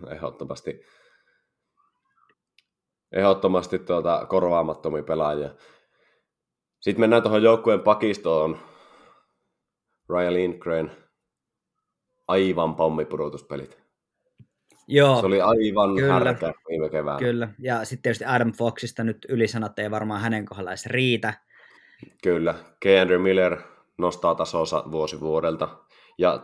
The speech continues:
Speaker 1: Jacob Trouba, siinä on käytännössä, tossa on todella kova toi top nelonen.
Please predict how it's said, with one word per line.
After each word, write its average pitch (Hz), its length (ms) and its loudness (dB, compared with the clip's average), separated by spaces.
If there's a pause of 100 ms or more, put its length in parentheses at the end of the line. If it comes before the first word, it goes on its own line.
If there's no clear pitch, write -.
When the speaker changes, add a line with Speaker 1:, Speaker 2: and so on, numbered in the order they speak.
Speaker 1:
Jacob 85 280 -4
Trouba, - 580 -6 (120)
siinä 80 320 -4
on 76 80 -6
käytännössä, 78 480 -4
tossa - 240 -6
on 90 80 -6
todella 92 340 2
kova 78 240 -4
toi 76 160 -6
top 78 240 -6
nelonen. 76 480 -6